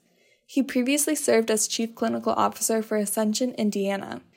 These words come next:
He also previously served as C E O of Saint Vincent Medical Group in Indiana.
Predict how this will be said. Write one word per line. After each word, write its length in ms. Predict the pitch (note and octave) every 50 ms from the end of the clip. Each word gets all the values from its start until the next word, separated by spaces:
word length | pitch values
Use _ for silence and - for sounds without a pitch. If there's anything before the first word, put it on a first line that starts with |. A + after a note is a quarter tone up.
| _ _ _ _ _ _
He 180 | - B3+ - -
also 300 | A3 A3+ A3+ - C#4+ C#4+
previously 540 | C#4+ - A#3+ A3+ A3+ A#3 B3+ B3+ - C#4 C4+
served 420 | C4+ - - G#3+ G#3 G#3 G#3 -
as 180 | A3+ A3 - -
C 220 | - A#3 A#3+ -
E 160 | - C4 C4+ - -
O 220 | G#3 G3+ G#3 G#3
of 180 | - - G#3+ G#3+
Saint 380 | - - A3 A3+ B3 C4+ -
Vincent 360 | - G#3+ G#3 G3+ - A3+ A3 G#3+
Medical 340 | G#3 G3+ G#3 G3+ - G#3+
Group 280 | G#3 G#3+ G#3 G#3 G#3+ -
in 140 | - G#3+ G#3
Indiana. 680 | G#3 G3+ G3 G3 G3 G3 G3+ G3+ - - - A3+